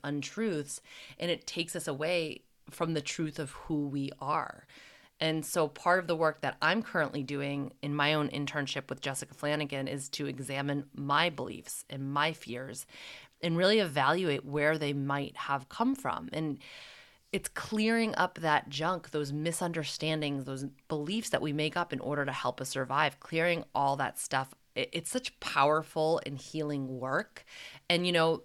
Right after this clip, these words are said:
this is a show about health and nutrition. But guys, you can't just eat a bunch of kale and broccoli and pop, like, vitamin C pills and expect yourself to be healthy. Like,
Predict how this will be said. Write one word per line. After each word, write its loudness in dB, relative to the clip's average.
this 2
is 2
a 2
show 4
about 2
health -2
and -4
nutrition. -6
But -6
guys, 2
you -6
can't 0
just -4
eat -2
a 2
bunch -2
of -12
kale 2
and -8
broccoli 0
and -6
pop, -4
like, -4
vitamin -2
C -6
pills -2
and -8
expect -10
yourself -4
to -12
be -10
healthy. -4
Like, -2